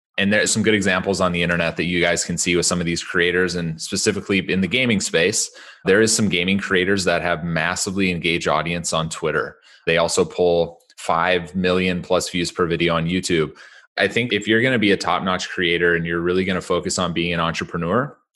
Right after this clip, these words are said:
one really important aspect to that is actually building a community. It's not all about, "Let's just create really good videos on YouTube." That's maybe step one. And then you have to get into these other steps of, "I need to really engage my fan base to care about who I am aside from me just playing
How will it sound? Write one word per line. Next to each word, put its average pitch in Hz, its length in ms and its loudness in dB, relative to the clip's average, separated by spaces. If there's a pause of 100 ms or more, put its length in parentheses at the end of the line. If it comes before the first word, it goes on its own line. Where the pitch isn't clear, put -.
one 113 300 0
really 98 260 4
important 95 400 2
aspect 87 460 0
to 92 60 2
that 82 200 2
is 80 80 -2
actually 104 320 2
building 87 340 2
a 85 60 -2
community. 92 560 -2 (240)
It's 92 160 0
not 98 220 2
all 107 200 4
about, 85 480 2
"Let's 92 160 0
just - 220 -2
create 95 300 0
really 87 280 0
good 82 200 0
videos 85 440 0
on 76 140 -6
YouTube." 90 400 0 (380)
That's 120 220 0
maybe 98 360 2
step - 420 0
one. 85 500 0 (380)
And 98 80 2
then 110 100 2
you 120 80 4
have 113 120 0
to 95 100 -4
get 101 160 2
into 95 160 2
these 90 160 -2
other 95 180 2
steps - 380 -2
of, 82 100 -8
"I 85 140 -2
need 135 160 0
to 104 100 2
really 90 320 2
engage 85 400 -4
my 82 160 0
fan 85 380 -4
base 82 260 0
to 82 160 -10 (180)
care 110 300 2
about 90 260 2
who 113 160 0
I 85 120 2
am 95 260 0
aside 87 380 0
from 87 200 -4
me 92 160 0
just 87 220 -4
playing 87 480 -2